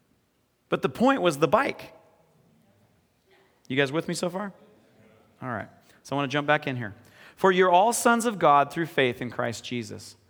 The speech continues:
For as many of you as were baptized into Christ have put on Christ. There is neither Jew nor Greek. There is neither slave nor free. There is neither male nor female. For you are all one in Christ Jesus. And if you are Christ's,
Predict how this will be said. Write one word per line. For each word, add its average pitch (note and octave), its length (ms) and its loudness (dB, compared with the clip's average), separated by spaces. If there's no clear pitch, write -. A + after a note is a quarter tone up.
For F3+ 200 2
as C#3+ 140 2
many F#3+ 380 0
of G#3+ 160 -4
you B2+ 400 -6
as C3 180 -4
were C3 120 -4
baptized D#3 560 -2
into D#3 160 -6
Christ A2 380 -4
have A2 140 -12
put C#3 220 -6
on B2 260 -4
Christ. G2+ 600 -8
There D#3+ 160 4
is D#3 100 -2
neither E3+ 220 0
Jew D3+ 260 -4
nor G3 220 -4
Greek. C3+ 480 -6
There C3+ 120 -2
is C3 120 -4
neither C3+ 180 -4
slave C#3+ 420 -2
nor E3+ 200 -8
free. G#2+ 440 -10
There D#3+ 120 0
is D3+ 140 -2
neither E3 220 0
male D#3 280 0
nor F3 180 -4
female. G#2 520 -12
For D3+ 180 0
you D3+ 140 0
are C#3+ 100 2
all E3 320 0
one C3+ 400 -2
in A#2+ 180 -10
Christ A2+ 380 -10
Jesus. A2 540 -14
And D3+ 160 -2
if F3 180 -4
you F3+ 140 -6
are G3 100 -4
Christ's, - 680 -6